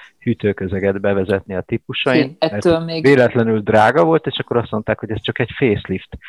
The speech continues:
Speaker 1: És akkor
Speaker 2: Igen.
Speaker 1: onnantól kezdve jogalanyként folytathatja az előző S-osztály életét, meg az, a,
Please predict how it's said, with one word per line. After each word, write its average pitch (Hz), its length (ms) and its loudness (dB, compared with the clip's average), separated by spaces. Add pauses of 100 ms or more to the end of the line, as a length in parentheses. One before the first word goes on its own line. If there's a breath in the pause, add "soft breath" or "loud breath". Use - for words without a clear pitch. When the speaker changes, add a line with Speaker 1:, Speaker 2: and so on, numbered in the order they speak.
(140 loud breath)
Speaker 1:
És 110 140 -6
akkor 131 200 2
Speaker 2:
Igen. 127 100 4
Speaker 1:
onnantól 123 240 2
kezdve 117 680 2
jogalanyként 107 1000 0
folytathatja 107 640 0
az 104 80 -2
előző 98 480 -2
S-osztály 104 600 0 (260 loud breath)
életét, 110 800 4
meg 98 160 -2
az, 92 120 -2 (120)
a, 101 200 -6